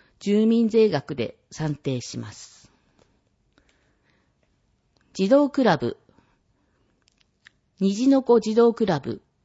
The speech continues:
栗山。定員八十人。マロンキッズ児童クラブ、朝日。定員二十人。どんぐり児童クラブ、角田。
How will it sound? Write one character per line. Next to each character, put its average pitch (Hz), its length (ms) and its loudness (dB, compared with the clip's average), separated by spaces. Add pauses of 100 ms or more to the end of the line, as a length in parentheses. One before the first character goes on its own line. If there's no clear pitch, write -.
(280)
栗 208 240 -2
山。 175 300 0 (1400)
定 262 240 4
員 247 260 2
八 - 360 -6
十 214 260 0
人。 131 320 -4 (1080)
マ 190 180 2
ロ 262 120 2
ン 269 120 2
キ 262 140 -2
ッ 240 60 -4
ズ 247 140 -6
児 226 160 -4
童 240 180 4
ク 226 120 -2
ラ 175 160 0
ブ、 131 260 -8 (500)
朝 196 220 -6
日。 - 260 -10 (520)
定 214 240 -2
員 214 460 -2
二 175 240 -4
十 208 280 -2
人。 123 420 -4 (1200)
ど 247 180 2
ん 269 160 4
ぐ 262 160 0
り 247 260 -4
児 196 160 -10
童 220 200 4
ク 208 160 -2
ラ 143 160 0
ブ、 - 200 -6 (220)
角 - 300 -10
田。 - 160 -10